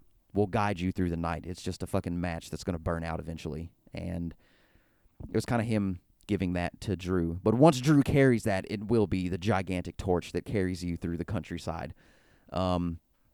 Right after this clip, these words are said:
he's just so much better than Hogan, man. <laughs> It's just, I don't know. It's just the way that I feel about it. I just, Drew McIntyre is what Hulk Hogan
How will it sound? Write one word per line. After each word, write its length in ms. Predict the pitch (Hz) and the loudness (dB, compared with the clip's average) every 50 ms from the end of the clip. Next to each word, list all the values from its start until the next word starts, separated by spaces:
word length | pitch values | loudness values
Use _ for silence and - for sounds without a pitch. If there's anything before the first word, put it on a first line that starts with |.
| _ _ | _ _
he's 220 | - - 147 139 | -6 -2 -2 0
just 180 | 123 143 131 - | 0 0 -2 0
so 160 | - 135 123 | 2 2 2
much 220 | 120 117 117 - 92 | 2 0 -4 -6 -4
better 220 | 98 113 110 117 | -4 -2 0 0
than 140 | 107 107 101 | 0 0 0
Hogan, 440 | 110 117 123 135 127 120 101 90 85 | 2 4 6 6 6 4 2 0 0
man. 380 | 82 85 85 87 92 101 104 - _ _ - - - - | -2 -4 -4 -4 -4 -4 -6 -8 _ _ -14 -14 2 8
<laughs> 120 | - 226 - - - - - - _ _ _ _ _ _ _ _ _ - | 8 8 8 6 0 -20 -20 -20 _ _ _ _ _ _ _ _ _ -4
It's 160 | - - - | -4 -4 0
just, 340 | - 131 120 - - - - - - _ _ _ - | 2 0 0 0 -2 -8 -14 -18 -20 _ _ _ -6
I 80 | 110 | -4
don't 120 | 117 120 113 | -2 0 0
know. 220 | 120 120 110 104 - _ _ _ _ _ _ _ _ _ - - _ _ _ _ - - - - - _ _ _ _ _ _ _ - - - - | 0 0 0 -2 -6 _ _ _ _ _ _ _ _ _ -20 -20 _ _ _ _ -20 -20 -20 -20 -20 _ _ _ _ _ _ _ -20 -14 -8 -8
It's 120 | 110 - | -6 -4
just 200 | - 117 113 - | -2 -4 -2 0
the 80 | 120 104 | 0 2
way 160 | 107 107 104 | 2 4 4
that 120 | 92 101 | 4 2
I 100 | 95 98 | 2 2
feel 220 | - - 110 110 110 | 2 2 2 4 4
about 240 | 92 85 78 76 | 2 0 -2 -4
it. 140 | - - - _ _ _ _ _ _ - | -4 -8 -12 _ _ _ _ _ _ -12
I 140 | - 87 | -10 -6
just, 300 | 90 95 95 - - - - _ _ _ _ _ _ - - _ _ - | -4 -4 -4 -4 -6 -14 -20 _ _ _ _ _ _ -20 -20 _ _ -14
Drew 280 | - 95 104 127 131 127 | -8 -2 2 4 4 6
McIntyre 840 | 123 117 120 113 120 110 92 110 101 98 98 95 92 90 87 87 - _ _ _ _ _ _ _ _ _ _ _ _ - | 6 4 2 0 -2 -4 -2 -2 -2 0 0 2 2 2 0 0 -4 _ _ _ _ _ _ _ _ _ _ _ _ -2
is 640 | 101 101 98 95 98 95 92 87 87 - - - - - - | 0 2 2 4 4 2 2 0 -2 -4 -8 -10 -12 -14 -10
what 240 | - 95 95 107 92 | -4 0 2 2 2
Hulk 300 | 87 82 110 107 - - | 2 4 2 2 2 2
Hogan 440 | - 95 95 95 92 90 90 87 | 0 0 0 2 0 -2 -2 -4